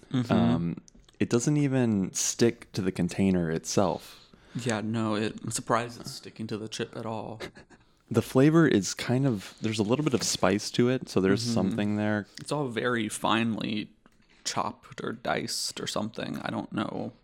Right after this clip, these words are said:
Speaker 2: The liquidity of it, maybe that's how they stretch it to say, like, serves three people, is
Speaker 1: Mm-hmm.
Speaker 2: because it's just, like, liquid, so you, you only get a little bit, um, a little bit of it.
Speaker 1: Yeah, like, you can't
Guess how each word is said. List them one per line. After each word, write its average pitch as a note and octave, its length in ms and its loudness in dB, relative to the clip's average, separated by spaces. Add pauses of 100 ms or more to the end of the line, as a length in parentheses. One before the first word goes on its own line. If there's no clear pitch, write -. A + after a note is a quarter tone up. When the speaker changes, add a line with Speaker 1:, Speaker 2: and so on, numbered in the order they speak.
(100)
Speaker 2:
The G2 320 2
liquidity A#2+ 680 2
of F#2 140 6
it, - 180 0
maybe C3+ 400 4
that's G#2+ 240 2
how G#2+ 140 6
they F#2 160 6
stretch - 480 0
it - 140 -4
to F2+ 100 -4
say, F2 240 0
like, F2+ 240 -2
serves F2 440 -2
three E2+ 280 -2
people, E2 640 -4
is - 80 -2
Speaker 1:
Mm-hmm. D#3 80 -6
Speaker 2:
because F2 300 0
it's E2+ 120 -6
just, - 220 -4
like, E2+ 120 0
liquid, F2 480 0
so - 140 -2
you, E2+ 240 2 (300)
you G2 100 2
only F2+ 140 2
get F2+ 100 0
a E2+ 80 0
little F2 200 0
bit, E2 340 -4
um, E2 480 -6 (360)
a - 40 -18
little F2 180 -4
bit E2 140 -4
of D#2+ 160 -4
it. E2 120 -2 (300)
Speaker 1:
Yeah, A#2 160 -4
like, A2+ 180 -2
you A2 80 -4
can't A2+ 360 -4